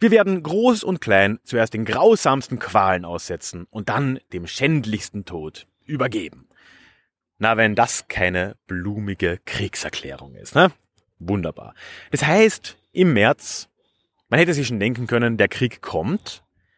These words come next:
Klar, damals wurden Kriege auch vor allem im Sommer gefochten. Man konnte sich denken, ein bisschen Vorbereitung wird's noch sein. Und dass Wien das Ziel sein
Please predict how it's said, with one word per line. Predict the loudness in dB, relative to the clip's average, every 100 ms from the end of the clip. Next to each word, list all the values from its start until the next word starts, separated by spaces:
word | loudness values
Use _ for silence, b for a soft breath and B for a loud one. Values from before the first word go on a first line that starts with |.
| _ _ 0
Klar, | 4 4
damals | 4 2 0
wurden | -2 -6
Kriege | -4 0 0
auch | -2
vor | -6 -2
allem | -2 -2
im |
Sommer | 0 2 4
gefochten. | 4 2 2 0 -2 -2 -6 _ _ _ _ _ _ _ _ _ _
Man | -4
konnte | 2 2 2
sich | 2
denken, | 0 0
ein | -6
bisschen | -6 -6 -4
Vorbereitung | -2 0 -2 -2 -6
wird's | -6
noch | -4
sein. | 0 0 0 B B B B
Und | 4 4 4 2
dass | 2 2 0 0
Wien | 2 4
das | 2 0
Ziel | -4 -4
sein | 0 -2 -2 -8 -18